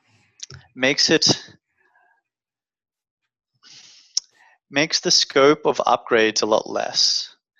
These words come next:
so that the, the block producers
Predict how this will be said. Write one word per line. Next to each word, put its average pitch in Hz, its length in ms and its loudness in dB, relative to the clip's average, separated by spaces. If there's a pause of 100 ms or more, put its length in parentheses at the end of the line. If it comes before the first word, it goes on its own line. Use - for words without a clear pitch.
(180)
so 123 280 0
that 120 240 -2
the, 120 380 -4
the 135 120 0
block 139 280 2
producers 147 720 -4